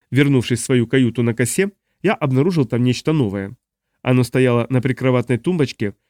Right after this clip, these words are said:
удерживаемое зажимом на случай внезапных изменений местной силы тяжести. Это было какое-то украшение, оказавшееся весьма тяжелым, когда я его взял. Толстое деревянное основание с торчавшим из него вертикально металлическим стержнем,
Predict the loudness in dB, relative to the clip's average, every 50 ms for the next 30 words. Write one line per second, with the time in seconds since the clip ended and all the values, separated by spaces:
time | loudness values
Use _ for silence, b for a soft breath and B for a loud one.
0 | _ -6 -4 0 2 2 2 2 2 0 2 2 2 2 2 2 2 0 0 -2
1 | 0 0 0 0 0 2 2 2 0 0 -2 -2 -2 -2 0 0 -2 0 0 -4
2 | -2 0 0 0 2 2 0 -2 -2 -4 -6 -4 -4 -4 -2 0 0 2 2 2
3 | 2 0 0 0 0 0 0 0 -2 -4 -6 -4 -2 -2 0 -2 -2 -4 -6 -6
4 | -6 -8 -10 -12 -14 -14 -18 -18 _ _ _ _ _ _ _ _ -2 -2 0 2
5 | 2 4 4 4 4 4 0 -2 0 2 2 2 2 0 -2 0 0 -2 -2 -2
6 | 0 -2 0 0 0 -2 -2 -6 -10 -4 -4 -2 -2 0 -2 -2 -2 -4 -6 -4
7 | -2 -2 -2 -2 -2 -2 -4 -4 -2 -4 -2 0 0 0 0 -2 -2 -4 -4 -2
8 | 0 0 2 2 2 2 0 0 -2 -4 -4 -6 -8 -8 _ _ _ _ _ _
9 | _ _ _ _ 2 2 2 2 2 -2 -2 2 2 2 4 4 2 2 2 0
10 | -2 -4 -2 -2 0 0 0 0 0 -2 -4 -6 _ _ _ _ -4 -4 -4 -4
11 | -2 -2 -4 -2 -2 -4 -4 -2 -4 -4 0 0 2 2 2 0 -2 -2 -4 -8
12 | -4 -2 0 0 0 0 -2 -2 -2 -2 0 0 0 0 -2 -4 -6 -4 -4 -4
13 | -4 -2 -2 -2 -2 -2 -2 -4 -6 -6 -6